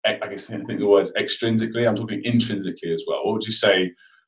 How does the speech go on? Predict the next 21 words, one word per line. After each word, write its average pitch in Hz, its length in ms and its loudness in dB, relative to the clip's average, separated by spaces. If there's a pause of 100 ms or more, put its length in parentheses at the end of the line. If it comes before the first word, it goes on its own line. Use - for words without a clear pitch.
(100)
you've 98 240 -8
gained 117 460 6
from 104 180 0
the 98 80 0
course 95 640 2
or 92 100 -2
you've 92 200 -2
achieved 95 500 0
on 82 100 0
the 80 80 -4
course, - 520 -8 (100)
both 90 280 -2
in 87 260 0
data 101 520 4
and, 82 380 -2 (120)
you 87 100 -6
know, - 140 -8
internally 87 600 2
in 82 60 2
yourself 85 520 2
or - 160 -2